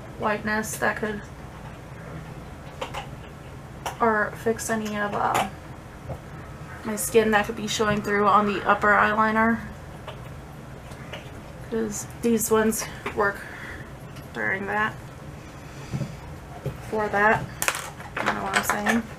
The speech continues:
And last, I am using Bad Gal Gang by Benefit. I used to be, I used to really like, um,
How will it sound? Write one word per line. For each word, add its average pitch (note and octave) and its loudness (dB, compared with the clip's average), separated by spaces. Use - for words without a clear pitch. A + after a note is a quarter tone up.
And B3 6
last, C4+ 8
I A3+ 8
am A#3 6
using A3+ 4
Bad G#3 10
Gal G3+ 4
Gang G3+ -2
by G#3 6
Benefit. G#3+ 0
I A3 2
used A3+ 4
to A3+ 4
be, G#3 4
I - -8
used G#3+ 0
to G#3+ 2
really G3+ 2
like, F#3+ 0
um, G3 2